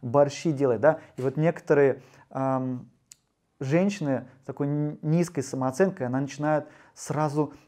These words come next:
а, стараться быть идеальной любовницей, стараться готовить максимально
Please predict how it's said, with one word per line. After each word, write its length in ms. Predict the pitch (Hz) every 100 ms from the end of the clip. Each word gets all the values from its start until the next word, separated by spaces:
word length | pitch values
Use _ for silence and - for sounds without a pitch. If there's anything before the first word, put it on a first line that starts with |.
| -
а, 340 | 139 143 143
стараться 440 | - 147 147 143 135
быть 200 | 143 147
идеальной 440 | 131 147 143 143
любовницей, 640 | 143 139 135 117 117 110 104
стараться 440 | - 131 147 151
готовить 580 | 135 151 156 165 147 143
максимально 760 | 139 139 - 143 147 147 147